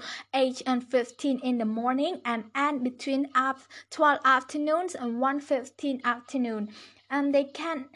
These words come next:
class period are normally forty-five minutes long with a short break in bet-,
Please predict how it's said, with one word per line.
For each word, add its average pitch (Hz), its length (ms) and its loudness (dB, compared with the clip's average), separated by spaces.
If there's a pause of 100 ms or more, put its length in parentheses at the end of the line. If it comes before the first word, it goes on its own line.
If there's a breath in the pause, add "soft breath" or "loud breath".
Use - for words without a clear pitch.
(1080 loud breath)
class 359 400 0
period 330 460 4
are 285 160 4
normally 320 500 2
forty-five 294 720 0
minutes 262 400 -2
long 269 320 4
with 262 140 -2
a 247 40 0
short 254 440 -4
break 233 320 -2
in 240 300 -2
bet-, 233 200 -8